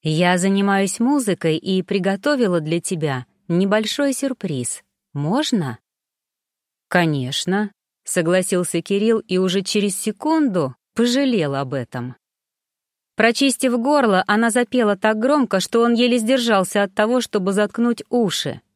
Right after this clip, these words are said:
Поблагодарив явно не самую лучшую выпускницу консерватории, он проводил ее к остальным девушкам и вернулся на крыльцо. "Надеюсь, певиц больше не будет?"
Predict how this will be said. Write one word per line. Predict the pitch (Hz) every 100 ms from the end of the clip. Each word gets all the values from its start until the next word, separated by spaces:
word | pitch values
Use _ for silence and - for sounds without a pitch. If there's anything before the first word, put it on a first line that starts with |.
| _ _ _ _ _ _ _
Поблагодарив | 208 214 254 233 277 277 185 180
явно | 190 190 196
не | 208
самую | 208 214 214 220
лучшую | 190 - 160 151
выпускницу | 165 196 185 196 180 156
консерватории, | 156 170 - 180 185 190 269 196 135 127 _ _ -
он | 202 208
проводил | 202 196 208 202 180
ее | 180 175
к | 185
остальным | - 185 185 185
девушкам | 202 277 202 - 143 139 _ _ -
и | 175
вернулся | 196 220 233 240 220
на | 208
крыльцо. | 202 208 190 - 123 113 _ _ _ _ _ _ _ _ _ _
"Надеюсь, | 190 202 190 180 175 165 -
певиц | 220 208 160 139
больше | 147 139 -
не | 151 156
будет?" | 202 294 190 139